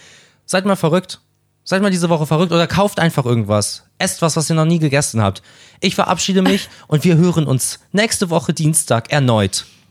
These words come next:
Speaker 2: Boah, ich glaube, damit hast du mir den Endsatz ein bisschen genommen. Du hast jetzt so viele Aufforderungen gemacht, da kann ich nichts hinzufügen. Oder soll ich noch mal einen von dir einfach wiederholen?
Speaker 1: Ja.
Speaker 2: Ja, ist gut.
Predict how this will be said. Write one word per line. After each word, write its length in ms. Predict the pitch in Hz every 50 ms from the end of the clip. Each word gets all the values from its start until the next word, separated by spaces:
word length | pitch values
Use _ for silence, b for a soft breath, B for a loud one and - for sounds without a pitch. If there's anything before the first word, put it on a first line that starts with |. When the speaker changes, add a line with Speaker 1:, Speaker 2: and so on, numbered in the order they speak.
| _ _ _
Speaker 2:
Boah, 140 | 226 220 220 240
ich 220 | - 220 - -
glaube, 880 | - 226 208 208 208 240 302 339 349 311 269 269 262 254 254 247 - - -
damit 280 | 240 240 247 262 240
hast 220 | 247 262 254 - -
du 60 | 262
mir 60 | 262 247
den 100 | 233 202
Endsatz 600 | - - 247 254 269 - - 196 185 185 - -
ein 80 | 202 185
bisschen 320 | 190 - - 202 190 185
genommen. 400 | 190 185 185 180 180 185 185 185
Du 80 | 190 190
hast 160 | 202 - -
jetzt 180 | 233 208 -
so 100 | - 269
viele 360 | 269 - - 302 285 269 254 226 -
Aufforderungen 880 | - 226 269 285 - - - 277 277 269 277 240 220 277 277 277 277 262
gemacht, 600 | 269 262 262 262 269 269 - - - - - -
da 100 | 233 220
kann 220 | - - 240 247 254
ich 120 | 247 226
nichts 300 | - 247 247 240 - -
hinzufügen. 880 | - 240 220 208 - - 233 226 208 - - 196 196 185 170 180 180 190 B B B B B B
Oder 100 | - 220
soll 120 | 220 247 277
ich 80 | 254
noch 120 | 277 277 247
mal 120 | 254 269 -
einen 160 | 135 240 240
von 240 | - 254 247 233 226
dir 160 | 233 254 233
einfach 380 | - 233 226 247 226 - -
wiederholen? 560 | 214 220 208 190 196 190 202 208 220 226 240 247
Speaker 1:
Ja. 240 | 226 107 104 104
Speaker 2:
Ja, 180 | 107 202 202 202
ist 160 | 196 - -
gut. 220 | - 190 180 -